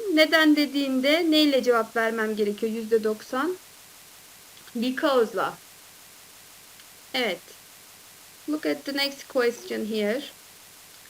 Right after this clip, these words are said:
Who refuses the invitation? Kim daveti reddetmiş? Refuse ne demek? Reddetmek. Olumsuz bir şey söyleyecek.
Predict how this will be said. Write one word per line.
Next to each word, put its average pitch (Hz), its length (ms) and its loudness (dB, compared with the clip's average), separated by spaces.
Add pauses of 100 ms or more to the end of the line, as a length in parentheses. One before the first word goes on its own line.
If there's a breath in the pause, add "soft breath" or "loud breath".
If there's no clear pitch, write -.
(140)
Who 359 240 2
refuses 294 640 -2
the 262 120 -4
invitation? 247 800 -4 (880)
Kim 349 400 2
daveti 311 720 2 (500)
reddetmiş? 269 680 -2
Refuse 277 360 0
ne 269 80 -2
demek? 247 360 -4
Reddetmek. 185 640 -4 (140)
Olumsuz 269 500 -6
bir 220 60 -6
şey 214 200 -4
söyleyecek. 185 580 -8